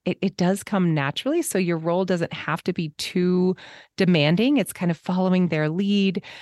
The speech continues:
um, maybe starting to engage a little bit in, "Let's feed the doll together," or "Let's,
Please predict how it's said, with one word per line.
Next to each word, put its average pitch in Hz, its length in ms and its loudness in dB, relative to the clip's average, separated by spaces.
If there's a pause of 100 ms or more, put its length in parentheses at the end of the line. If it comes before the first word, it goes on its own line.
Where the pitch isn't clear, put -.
(160)
um, 156 200 2
maybe 170 440 2
starting 165 460 0
to 156 320 -2 (120)
engage 156 400 0
a 147 80 0
little 165 240 -2
bit 165 320 0
in, 147 320 0
"Let's 165 240 -4
feed 175 260 -2
the 147 80 -4
doll 170 300 0
together," 160 720 0
or 139 400 -2 (320)
"Let's, - 340 -2